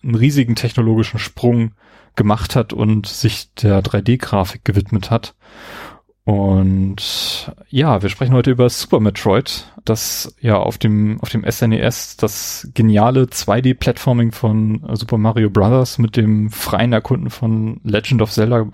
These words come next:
quasi kombiniert hat. Das, äh, die Formel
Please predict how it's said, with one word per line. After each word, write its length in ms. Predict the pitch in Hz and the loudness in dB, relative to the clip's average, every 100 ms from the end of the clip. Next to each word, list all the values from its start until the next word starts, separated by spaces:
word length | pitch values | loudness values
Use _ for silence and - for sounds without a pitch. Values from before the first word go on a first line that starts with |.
| - | -10
quasi 360 | - 110 107 | -2 0 0
kombiniert 640 | 107 - 110 98 104 143 - | 0 0 0 2 2 2 0
hat. 280 | 147 - - _ _ - - - - _ - | -6 -6 -18 _ _ -20 -20 -20 -20 _ -2
Das, 400 | 110 - - - | -2 -2 -6 -4
äh, 380 | - 104 104 104 | 0 2 2 0
die 140 | 113 | -4
Formel 760 | - - 127 147 143 139 147 | -6 -2 0 2 2 2 0